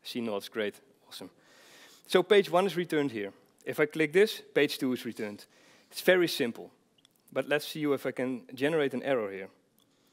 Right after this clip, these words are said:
Apostrophe. Bam. Right, here's where all the information comes out. You have this select statement. You see that there's a S Q Lite. It even says, "Hey, you're doing something with the quote that I don't recognize."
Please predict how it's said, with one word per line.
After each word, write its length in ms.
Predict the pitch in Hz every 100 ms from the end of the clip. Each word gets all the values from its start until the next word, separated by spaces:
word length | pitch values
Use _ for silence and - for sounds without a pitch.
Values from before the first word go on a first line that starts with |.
| _ -
Apostrophe. 600 | - - 127 - 107 - - - _ _ _ _ _ _ _ _ 110 -
Bam. 340 | 120 104 87 - _ _ _ _ _ _ _ _ _ _ _ _ _ _ _ - -
Right, 240 | 110 87
here's 280 | - 160 160
where 160 | 147 139
all 120 | 139
the 120 | 131
information 440 | 131 127 120 120
comes 280 | 113 104 104
out. 240 | 98 95 - _ - - - - _
You 60 | 110
have 80 |
this 140 | 107 104
select 280 | - 143 -
statement. 580 | - 131 123 123 120 - _ _ _ -
You 80 | 117
see 340 | - 123 123
that 180 | 120 117
there's 240 | 117 110
a 80 | -
S 180 | - -
Q 100 | -
Lite. 420 | 127 160 170 165 - _ _ _ -
It 100 | 143
even 260 | - 180 165
says, 380 | - 143 139 -
"Hey, 240 | 147 156
you're 340 | 131 120 131 139
doing 280 | 135 175
something 500 | 185 - 180 175 165
with 160 | 156 143
the 100 | 139
quote 360 | - 151 185 202
that 100 | 185
I 120 | 185
don't 220 | 180 180
recognize." 640 | 185 185 175 175 202 208